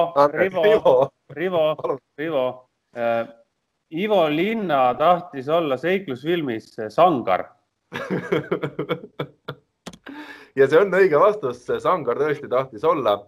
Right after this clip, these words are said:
Speaker 3: Tema ja
Speaker 1: Oh,
Speaker 3: Rivo
Speaker 1: viputas kätt ka, et vastus peab olema ilusti formuleeritud. <laughs>
Speaker 3: Oot, ma teid kõiki ei näe kusjuures pildis, aga, aga Rivo, kuidas sa formuleerisid selle vastuse?
Speaker 2: Kes on Sangar?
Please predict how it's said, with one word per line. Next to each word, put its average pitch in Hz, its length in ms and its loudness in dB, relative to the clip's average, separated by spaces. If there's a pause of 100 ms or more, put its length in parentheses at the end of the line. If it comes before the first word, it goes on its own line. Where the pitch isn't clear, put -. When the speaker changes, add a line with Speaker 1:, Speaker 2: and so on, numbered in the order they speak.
(380)
Speaker 3:
Tema 180 480 6
ja 135 240 2 (300)
Speaker 1:
Oh, 156 200 -2
Speaker 3:
Rivo 185 300 4 (160)
Speaker 1:
viputas 151 520 0
kätt 175 280 2
ka, 165 240 2
et - 180 -6
vastus 127 440 0
peab 120 200 -4
olema 120 320 0 (220)
ilusti 139 420 -2
formuleeritud. 120 720 -2 (560)
<laughs> - 640 -10
Speaker 3:
Oot, - 240 -2 (220)
ma 175 180 2
teid 190 180 2
kõiki 226 320 -2
ei 185 60 -2
näe 208 180 2
kusjuures 139 320 -6
pildis, 151 300 -6 (280)
aga, 160 280 4 (380)
aga 165 340 0 (300)
Rivo, 190 280 -2
kuidas 202 240 -4
sa 165 80 -8
formuleerisid 156 560 -4
selle 104 160 -6
vastuse? 92 380 -4 (1040)
Speaker 2:
Kes 151 220 2 (100)
on 190 300 4
Sangar? 139 680 2